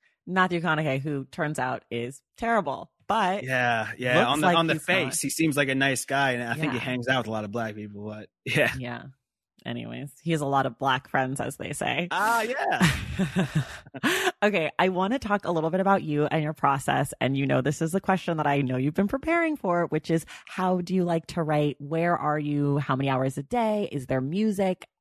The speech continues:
Speaker 1: Are you in your house if it's not a pandemic?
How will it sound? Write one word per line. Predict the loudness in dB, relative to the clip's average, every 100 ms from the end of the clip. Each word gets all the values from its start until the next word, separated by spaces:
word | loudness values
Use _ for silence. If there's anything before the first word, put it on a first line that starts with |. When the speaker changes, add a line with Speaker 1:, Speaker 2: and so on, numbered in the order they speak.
| 2
Speaker 1:
Are | 4
you | 4 2
in | 0 -2
your | -6
house | -8 0 2 2
if | -2 -4
it's | -2 0
not | 2
a |
pandemic? | 2 0 0 2 4 2 0